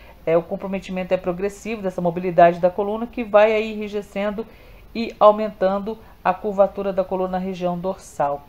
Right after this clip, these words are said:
Então, quando o sistema imunológico ele é ativado e passa a atacar a coluna, e as articulações, a sensação é similar de uma gripe, fazendo com que a pessoa se sinta muito cansada, que perca o apetite, peso e podendo até ter anemia,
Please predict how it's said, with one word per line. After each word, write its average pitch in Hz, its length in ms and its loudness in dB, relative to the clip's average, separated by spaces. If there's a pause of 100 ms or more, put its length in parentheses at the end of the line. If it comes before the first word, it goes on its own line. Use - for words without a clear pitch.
(420)
Então, 185 260 2
quando 214 200 -2
o - 20 -6
sistema 240 340 -6
imunológico 196 640 6
ele 175 120 4
é 185 40 8
ativado 185 720 6
e 175 60 -2
passa 202 480 6
a - 20 -4
atacar 160 320 2
a 156 80 2
coluna, 190 540 -4 (300)
e 160 80 -6
as 170 60 0
articulações, 180 640 2
a 180 60 2
sensação 185 580 -2
é 175 60 -2
similar 185 680 0 (260)
de 214 80 -10
uma 233 160 2
gripe, 214 360 -6
fazendo 185 300 -2
com 196 80 -16
que 208 80 -6
a 202 40 -8
pessoa 208 680 2 (380)
se 254 140 -10
sinta 240 340 -2
muito 247 280 -6
cansada, 220 680 4
que 202 140 -12
perca 185 300 -4
o 190 40 4
apetite, 202 680 -10
peso 190 400 -4
e 208 40 -12
podendo 190 380 -4
até 196 400 -2 (480)
ter 202 360 -2
anemia, 196 680 -2